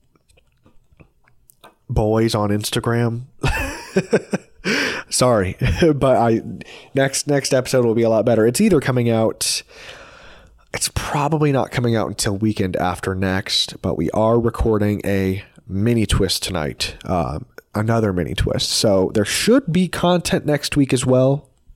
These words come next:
Maybe. Uh, I'll talk to them about that because we're wanting to record the season finale next Friday. Um,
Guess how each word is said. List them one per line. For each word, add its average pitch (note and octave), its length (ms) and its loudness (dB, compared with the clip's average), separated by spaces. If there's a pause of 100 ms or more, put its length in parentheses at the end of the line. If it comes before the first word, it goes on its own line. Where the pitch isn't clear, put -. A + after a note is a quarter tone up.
(140)
Maybe. A2+ 340 0 (560)
Uh, F2+ 420 0
I'll D2 160 -2
talk - 280 -4
to E2+ 80 -4
them D2 120 -4
about B1+ 280 -4
that C#2 160 -2
because G2 240 -4
we're G2+ 100 0
wanting B2 340 2
to A#2+ 140 -2
record G#2 460 0
the F2+ 320 -2
season F#2+ 340 -4
finale F2 580 -2 (720)
next - 580 -4 (180)
Friday. - 400 -4 (340)
Um, C#2 340 -10